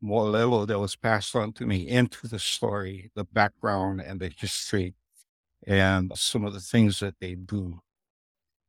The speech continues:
So it, that's how I am currently uniting. And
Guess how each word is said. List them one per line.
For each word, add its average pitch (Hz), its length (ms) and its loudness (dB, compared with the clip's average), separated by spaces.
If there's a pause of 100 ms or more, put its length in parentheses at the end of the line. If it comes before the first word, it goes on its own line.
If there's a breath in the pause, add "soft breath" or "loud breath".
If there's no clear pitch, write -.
(140)
So - 340 0
it, 95 100 2 (300)
that's - 560 2
how 107 240 6
I 101 200 2
am 98 200 2 (160)
currently 101 400 0
uniting. 101 640 2 (640)
And 95 380 2